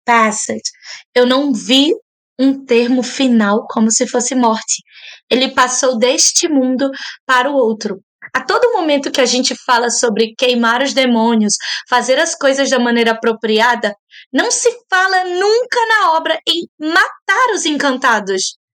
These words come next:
Será que quando a gente cava uma cova, coloca a madeira correta, taca fogo, a gente não tá mandando os encantados pra o mundo deles? E isso me incomodou,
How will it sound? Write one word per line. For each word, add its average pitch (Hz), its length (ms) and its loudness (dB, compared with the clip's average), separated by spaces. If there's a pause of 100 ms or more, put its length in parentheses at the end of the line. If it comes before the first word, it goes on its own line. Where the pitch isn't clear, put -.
(800)
Será 415 320 0
que 427 140 0
quando 349 280 -2
a 330 100 4
gente 294 460 0 (260)
cava 302 560 -2 (120)
uma 269 300 0
cova, 226 520 0 (340)
coloca 226 540 0
a 277 40 0
madeira 254 460 2
correta, 214 640 0 (380)
taca 277 340 0
fogo, 220 500 -2
a 233 40 0
gente 302 240 0
não 302 120 0
tá 311 100 2
mandando 277 360 0
os 247 80 0
encantados 240 760 0
pra 262 200 2
o 285 80 0
mundo 208 240 0
deles? - 500 -2 (680)
E 240 200 2
isso 262 220 0
me 269 100 2
incomodou, 277 840 0